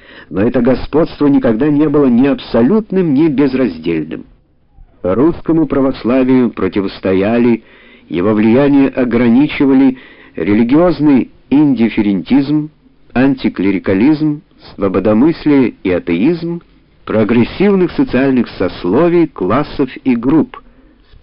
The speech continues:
своими истоками уходившие в далёкое прошлое. Именно наличие у народов нашей страны давних и устойчивых атеистических традиций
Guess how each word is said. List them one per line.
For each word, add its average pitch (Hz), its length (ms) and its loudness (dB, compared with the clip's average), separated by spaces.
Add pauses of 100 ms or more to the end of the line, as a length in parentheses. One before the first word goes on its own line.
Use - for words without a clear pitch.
(140)
своими 110 360 2
истоками 113 500 0
уходившие 104 720 0
в 82 80 -6
далёкое 151 600 0
прошлое. 113 540 -4 (920)
Именно 185 420 2
наличие 180 600 2
у 170 100 4
народов 143 440 2
нашей 120 320 0
страны 107 420 -2
давних 107 560 -2
и 107 60 0
устойчивых 101 840 -2
атеистических 113 840 -2
традиций - 640 -4